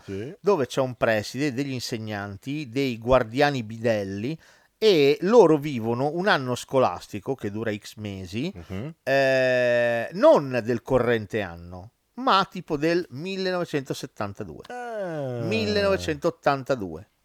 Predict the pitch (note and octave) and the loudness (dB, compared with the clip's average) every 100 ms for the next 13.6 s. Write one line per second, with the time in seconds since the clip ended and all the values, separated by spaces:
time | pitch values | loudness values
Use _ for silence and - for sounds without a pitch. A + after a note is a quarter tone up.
0 | A#2+ D#3+ A3+ G#3+ A3 G#3+ G3 F#3 F3+ E3 | -12 -6 -4 -4 -4 -4 -6 -6 -6 -2
1 | D#3+ D3+ D3 G2 - C#3+ C3 F#2+ F2 F2 | 0 0 -4 -6 -10 -14 -12 -12 -10 -10
2 | G#2 - - - - _ - - A2+ D2 | -12 -16 -16 -18 -20 _ -18 -12 -10 -12
3 | - _ C3 F#3+ A#3 A2+ - - A3+ G3+ | -16 _ -2 8 8 8 2 0 2 6
4 | F#4 C#4+ F#3+ G#3 G3 D#3 E3 E3+ A#3 A#3+ | 6 6 0 0 2 6 6 8 6 4
5 | - D4+ D4 - F4+ - - F#3+ - - | 4 6 6 2 2 2 2 2 2 -4
6 | F3+ - B2 G#2 F#2 - - - - _ | -2 0 0 0 -6 -14 -14 -14 -14 _
7 | _ _ - A2 C#3+ C3+ A#2+ B2+ F#2+ E2+ | _ _ -8 2 4 4 0 -8 -12 -8
8 | - G3+ F#3 E3 D3+ D3 D3 B2+ A#2 F#2+ | -4 0 2 2 0 0 0 0 -2 -4
9 | - _ _ _ _ _ _ - D#3 G2 | -18 _ _ _ _ _ _ 2 2 2
10 | - - F3 - G#3 E3+ D3 D#3+ C#3+ - | -6 0 4 6 6 4 2 2 2 0
11 | B2 G2 - C3+ - - A2+ G#2 A#2 A2 | 0 0 -6 -6 -8 -12 -10 -8 -6 -4
12 | G#2 G2+ G#2+ G#2+ F2+ F2+ F#2+ F#2+ F2+ A#2+ | -4 -4 -6 -6 -6 -8 -8 -8 -6 -6
13 | G2+ A2 G2+ F#2 E2 F2 | -4 -4 -4 -4 -6 -10